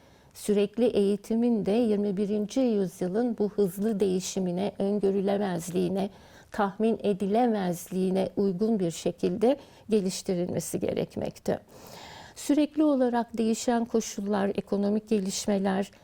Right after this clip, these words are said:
toplumun yaşlanması giderek, çoğul uzmanlık, çoğul işlevsellik gereksinimi, yerinden çalışma olanaklarının gittikçe artıyor olması,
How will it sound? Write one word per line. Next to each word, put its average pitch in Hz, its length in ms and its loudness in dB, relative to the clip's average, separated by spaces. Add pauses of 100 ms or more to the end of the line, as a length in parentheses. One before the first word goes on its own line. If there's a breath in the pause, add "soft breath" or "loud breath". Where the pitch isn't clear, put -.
(400 soft breath)
toplumun 277 720 2
yaşlanması 214 840 2
giderek, 180 640 0 (320 loud breath)
çoğul 254 560 4
uzmanlık, 196 600 -2 (400 loud breath)
çoğul 262 400 4
işlevsellik 190 920 -2
gereksinimi, 180 840 -2 (400 loud breath)
yerinden 254 600 4
çalışma 240 560 0
olanaklarının 208 880 -2
gittikçe 233 520 -2
artıyor 180 600 0
olması, 175 760 0